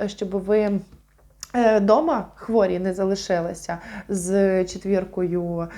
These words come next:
мечей, тому що це у нас також карта ізоляції, карта лікарні. Але, скоріш за все, ви тут, мож-, можливо, це будуть якісь медитації перед сном,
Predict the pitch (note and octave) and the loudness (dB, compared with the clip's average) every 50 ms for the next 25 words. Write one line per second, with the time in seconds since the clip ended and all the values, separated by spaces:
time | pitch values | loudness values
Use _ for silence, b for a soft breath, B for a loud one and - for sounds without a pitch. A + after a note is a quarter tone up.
0 | G#3+ B B G3+ G#3+ G#3 - - F#3 F3 F3 F3 F#3 F#3+ G3 G3 - - F#3 - | -18 B B -4 -4 -4 -2 -2 -2 -2 -2 -4 -2 -4 -2 -4 -4 -8 -6 -4
1 | F#3+ F#3 F#3 F#3 F3 - F#3+ F#3+ - G3 - - - F#3 F#3 F3+ - - - - | -4 -4 -4 -6 -6 -8 -8 -6 -6 -8 -8 -4 -4 -4 -4 -4 -8 -10 -8 -8
2 | F3+ - F#3+ F#3+ G3 A#3+ D4+ D4 - - - G#3 G#3 - F#3+ F#3 - - F3+ F3 | -2 0 2 2 4 4 2 0 -2 -6 -6 -6 -6 -6 -8 -8 -8 -10 -10 -10
3 | F3 - G3+ G3+ G3+ A3+ B3+ C4 B3+ A3+ G3+ G3+ B B3 A3 B - A3 G#3+ G#3+ | -8 -6 -4 -4 -2 -4 -4 -4 -6 -6 -6 -8 B -12 -8 B -2 -2 -2 -2
4 | - - B3+ E4 G#4 - C#4 A#3+ G#3+ - - - B3+ C4 C#4+ C4+ G3 G3 A3+ B3+ | -2 -2 0 0 2 2 0 -2 -2 -4 -6 -4 -2 0 0 -2 0 -2 -2 -2
5 | B3+ - G#3+ G#3+ - G#3+ A3 B3 B3 - G#3 G#3+ G3+ A#3 C#4 D4 C#4+ - A3+ A3 | 0 -2 -4 -4 -4 -4 -2 -2 -2 -2 -2 -2 0 2 0 0 0 -2 -6 -6
6 | G3+ G#3 G3+ - - G3+ - - G#3 F#3 F3+ F3+ F3+ F#3+ G#3 G3 - E4 D#4+ - | -6 -8 -10 -10 -14 -16 -8 -6 -6 -6 -4 -4 -4 -4 -4 -4 -8 -12 -6 -4
7 | D4 C#4+ C#4+ - - - C4+ A3+ A3 C4 E4 F#4 | -6 -6 -6 -10 -8 -4 -2 0 0 0 0 -2